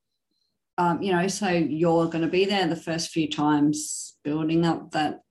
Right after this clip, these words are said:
um, home alone, you know, the time that they're together while you're there, and then gradually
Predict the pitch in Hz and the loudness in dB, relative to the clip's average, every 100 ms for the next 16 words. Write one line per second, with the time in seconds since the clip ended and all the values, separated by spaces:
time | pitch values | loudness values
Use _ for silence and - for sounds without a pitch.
0 | - 131 127 123 117 160 180 170 160 156 | -8 -6 -4 -2 -4 -2 2 4 4 2
1 | 147 - 185 160 143 - 190 165 165 151 | 0 0 4 4 4 0 2 4 4 2
2 | 156 151 - 165 151 151 170 180 175 147 | -4 -6 -2 -2 0 0 4 6 6 2
3 | 135 147 143 143 156 147 143 147 147 151 | -2 -2 -2 0 2 2 0 -4 -2 0
4 | 147 143 131 123 117 - | 0 -2 -6 -6 -6 -8